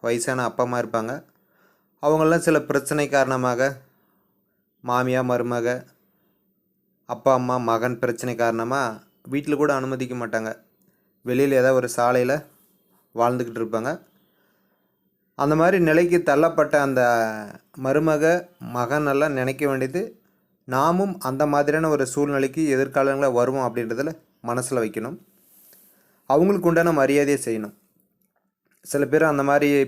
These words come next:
பெரியவங்களுக்கு துணியெல்லாம் கூட எடுக்காம கூட இருப்பாங்க. உங்க பிரச்சனைலாம் ஓரமா தள்ளி வைங்க. ஒரு பண்டிகை அப்படின்னு வந்தா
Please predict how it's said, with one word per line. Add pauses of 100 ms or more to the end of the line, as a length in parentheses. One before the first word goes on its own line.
பெரியவங்களுக்கு
துணியெல்லாம்
கூட
எடுக்காம
கூட
இருப்பாங்க. (1200)
உங்க (120)
பிரச்சனைலாம்
ஓரமா (120)
தள்ளி
வைங்க. (760)
ஒரு
பண்டிகை
அப்படின்னு
வந்தா